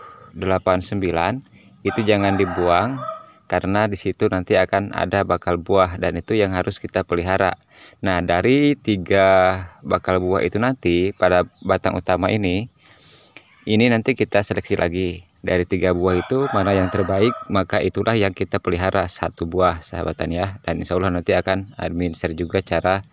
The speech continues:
eh, pemilihan buah dan lain-lainnya. Nah, sekarang kita cara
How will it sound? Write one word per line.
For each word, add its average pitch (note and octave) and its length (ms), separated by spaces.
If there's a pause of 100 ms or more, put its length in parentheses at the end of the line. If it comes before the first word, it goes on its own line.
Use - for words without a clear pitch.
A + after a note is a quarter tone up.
(580)
eh, E2+ 380
pemilihan F2 480
buah F2+ 260
dan E2 140
lain-lainnya. E2 480 (1800)
Nah, F#2+ 80
sekarang F2+ 300
kita A#2 340
cara A2 480